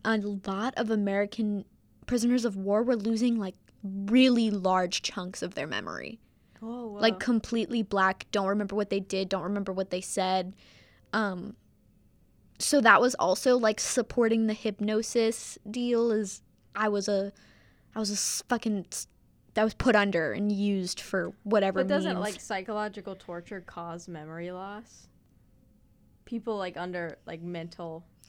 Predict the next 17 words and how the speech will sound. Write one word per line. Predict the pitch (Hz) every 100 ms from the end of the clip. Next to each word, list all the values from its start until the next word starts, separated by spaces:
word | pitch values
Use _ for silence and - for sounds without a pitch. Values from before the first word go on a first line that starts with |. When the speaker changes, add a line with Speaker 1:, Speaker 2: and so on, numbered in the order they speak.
| - - -
Speaker 1:
Oh, | 494 339
yeah. | 208 285
Speaker 2:
Yeah, | 233 226 190
so, | 285
Speaker 1:
Like, | 320 220
Speaker 2:
like, | -
Speaker 1:
black | 247 226 -
Speaker 2:
I | 233 226 226
see |
Speaker 1:
spots. | 214
Speaker 2:
either | 202 196
way. | 185 175 165 226
Yeah. | 277 277
Speaker 1:
Yeah. | 202 - 220 - - - - - _ _ - - - - -
So, | - 285 269
but | 226 277 -
this | 440 403 -